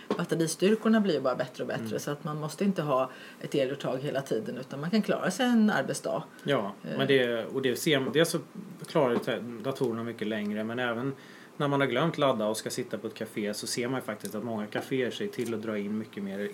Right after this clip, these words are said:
Speaker 2: eluttag också, eh, för att vi ska kunna sitta där lite längre och köpa en kopp kaffe till och sådär.
Speaker 1: Ja,
Speaker 2: Eh, för
Speaker 1: precis.
Speaker 2: annars är det det första man ser på människor. De skannar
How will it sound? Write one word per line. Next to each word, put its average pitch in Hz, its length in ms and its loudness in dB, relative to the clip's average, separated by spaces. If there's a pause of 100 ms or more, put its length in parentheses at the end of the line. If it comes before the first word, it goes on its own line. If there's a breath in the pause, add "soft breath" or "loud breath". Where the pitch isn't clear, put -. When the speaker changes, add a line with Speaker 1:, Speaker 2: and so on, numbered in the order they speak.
(100)
Speaker 2:
eluttag 101 400 -6
också, 104 400 -6 (460 loud breath)
eh, 98 120 -6 (140)
för 120 140 -2
att 107 120 -6
vi 104 40 -8
ska 120 220 -4
kunna 123 240 -8
sitta 107 320 -8
där 95 120 -6
lite 101 200 -10
längre 101 200 -8
och 95 60 -10
köpa 101 260 -8
en 95 60 -10
kopp - 180 -12
kaffe 107 200 -10
till 123 440 -6
och - 60 -16
sådär. - 260 -8
Speaker 1:
Ja, 208 240 4
Speaker 2:
Eh, 233 80 0
för 208 80 -8
Speaker 1:
precis. 214 320 2
Speaker 2:
annars 131 220 0
är 135 140 6
det 117 80 2
det 117 60 0
första 113 320 -6
man 113 120 -4
ser 131 200 -2
på 120 140 -8
människor. 104 320 -4
De 104 100 -6
skannar 117 320 -2